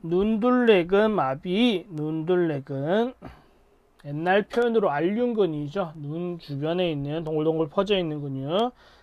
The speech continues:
심한 안구 돌출, <clears throat> 눈이 감기지 않아 노출된다. 각막,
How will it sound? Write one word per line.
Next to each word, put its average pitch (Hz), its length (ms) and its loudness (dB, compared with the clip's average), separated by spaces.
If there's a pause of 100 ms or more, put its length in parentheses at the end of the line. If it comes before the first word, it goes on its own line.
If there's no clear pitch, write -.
심한 196 600 0
안구 160 380 0
돌출, 180 580 0 (460)
<clears throat> - 1300 -18
눈이 190 340 2
감기지 175 480 0
않아 185 320 6
노출된다. 160 1040 0 (1500)
각막, 202 460 4